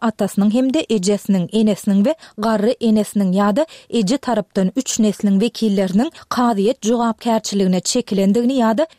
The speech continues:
çekilmändigini anyklamak baradaky maglumatlary özünde jemleýär.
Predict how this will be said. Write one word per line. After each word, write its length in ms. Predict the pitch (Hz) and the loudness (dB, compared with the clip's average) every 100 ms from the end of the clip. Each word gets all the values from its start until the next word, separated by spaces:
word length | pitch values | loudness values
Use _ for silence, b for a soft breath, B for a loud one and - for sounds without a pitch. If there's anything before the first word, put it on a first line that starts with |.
| _ | _
çekilmändigini 800 | - 247 277 269 247 233 202 190 | -4 -2 0 0 2 2 2 0
anyklamak 640 | 202 226 220 208 208 - | 0 0 0 0 0 0
baradaky 540 | 226 226 214 180 180 254 | -2 0 0 -2 -2 0
maglumatlary 760 | 240 233 226 220 214 190 190 - | 0 2 2 0 0 -2 -2 0
özünde 480 | 240 220 196 180 | 0 2 0 0
jemleýär. 840 | 208 208 214 214 202 202 190 170 | 0 2 2 4 2 2 0 -2